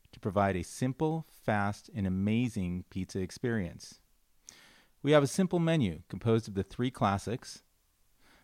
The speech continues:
a nine hundred degree Italian wood-burning oven that provides ninety-second cook times when you walk up to order, or rapid delivery in about fifteen minutes. Why should we have to wait for great pizza when we're hungry? Because of you, this experiment is working.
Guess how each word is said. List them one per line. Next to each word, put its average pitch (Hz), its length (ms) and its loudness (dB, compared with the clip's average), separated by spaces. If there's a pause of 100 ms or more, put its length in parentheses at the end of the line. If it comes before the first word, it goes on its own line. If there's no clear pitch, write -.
(160)
a 107 60 0
nine 107 240 4
hundred 123 240 2
degree 110 320 0
Italian 104 360 0
wood-burning 101 440 0
oven 101 260 0
that 92 140 -2
provides 95 420 -2
ninety-second 98 640 -2
cook - 260 -2
times 117 460 -4
when 98 80 -2
you 95 100 -2
walk 95 240 -2
up 101 140 -4
to - 80 -6
order, 120 480 -2 (120)
or 95 120 -2
rapid 110 320 2
delivery 98 520 2
in 92 80 -2
about 87 280 -2
fifteen 98 420 -2
minutes. - 480 -6 (840)
Why 123 320 6
should - 180 -2
we 180 140 4
have 156 220 0
to 135 80 0
wait 113 360 0
for 113 120 -4
great 101 300 0
pizza 107 320 -4
when 95 160 -2
we're 101 120 -2
hungry? 127 420 -2 (1200)
Because 175 320 6
of 175 80 2
you, 120 300 6
this 98 240 0
experiment 107 720 0
is 92 220 -8
working. 90 560 -2